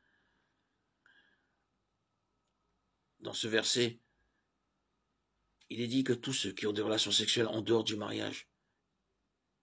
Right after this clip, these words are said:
est appelé impudique. Le monde prend la fornication à la légère, mais pas Dieu.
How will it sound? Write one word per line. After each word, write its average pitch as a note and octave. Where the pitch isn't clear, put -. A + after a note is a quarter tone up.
est -
appelé -
impudique. G2+
Le A#2+
monde C3
prend C3+
la B2+
fornication B2+
à B2
la A#2+
légère, A2+
mais G#2
pas A2
Dieu. -